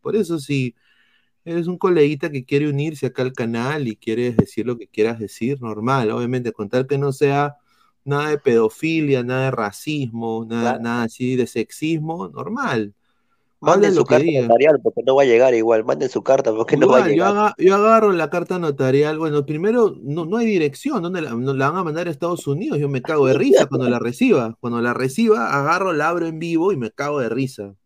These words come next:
Speaker 1: O sea, sinceramente, porque, o sea, no, no funciona. Pero ahora, si el canal fuera de, de Perú,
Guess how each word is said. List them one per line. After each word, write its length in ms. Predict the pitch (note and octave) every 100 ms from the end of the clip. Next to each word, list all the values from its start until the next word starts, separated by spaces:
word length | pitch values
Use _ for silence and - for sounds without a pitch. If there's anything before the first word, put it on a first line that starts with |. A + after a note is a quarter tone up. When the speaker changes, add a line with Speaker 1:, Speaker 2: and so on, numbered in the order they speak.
| _ _
Speaker 1:
O 20 |
sea, 220 | _ F#2 F2 - _ - _ - - _ _ _
sinceramente, 580 | _ A#2+ B2+ D3 F3+ E3
porque, 360 | B2+ A2+ A#2+ A2
o 40 |
sea, 240 | G#2+ A#2+ A2
no, 540 | A2+ A#2 B2 B2 C3+
no 240 | B2+ C#3 E3
funciona. 560 | D3 B2+ - D#3+ A#2+ A2
Pero 180 | A#2+ C3
ahora, 240 | B2 A2+
si 140 | -
el 100 | C3
canal 340 | C3 D3 B3+ B3+
fuera 280 | - G#3 F3
de, 100 | C3+
de 160 | A#2
Perú, 460 | - A2+ B2+ B2